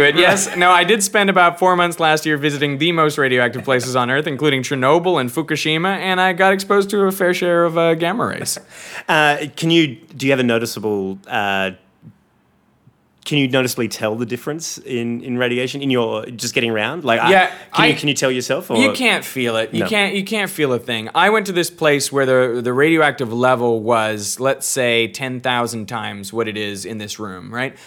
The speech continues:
Speaker 1: And you just can't tell. You, you know, without a Geiger counter, and that's a little bit scary, right? Without a Geiger counter, you'd have no idea you're getting exposed to that much radiation.
Speaker 2: Um, one of the most amazing things, this is part of, uh, Uranium, your uranium documentary that is on S B S in Australia at the moment,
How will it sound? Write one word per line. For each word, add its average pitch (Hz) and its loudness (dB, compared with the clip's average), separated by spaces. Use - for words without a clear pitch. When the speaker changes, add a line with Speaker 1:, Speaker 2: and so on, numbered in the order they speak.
Speaker 1:
And 135 -2
you 156 -2
just 196 -2
can't 190 -6
tell. 202 -6
You, 170 2
you 160 2
know, 156 4
without 160 4
a 196 2
Geiger 180 2
counter, 123 -4
and 240 0
that's 294 0
a 262 -2
little 269 0
bit 240 -4
scary, 233 2
right? 160 4
Without 180 4
a 170 2
Geiger 165 2
counter, 156 -2
you'd 147 -4
have 143 -2
no 165 0
idea 147 2
you're 120 -2
getting 120 0
exposed 110 -6
to 110 -4
that 101 -6
much 101 -16
radiation. 98 -12
Speaker 2:
Um, 139 0
one 170 4
of 160 4
the 147 4
most 135 0
amazing 113 -2
things, 95 -8
this 117 -8
is 104 -8
part 113 -2
of, 95 -6
uh, 98 -2
Uranium, 92 -6
your 92 -6
uranium 104 -4
documentary 95 -8
that 90 -12
is 98 -10
on 90 -10
S 82 -14
B 92 -6
S 85 -10
in 90 -8
Australia 85 -6
at - -12
the 82 -14
moment, 87 -6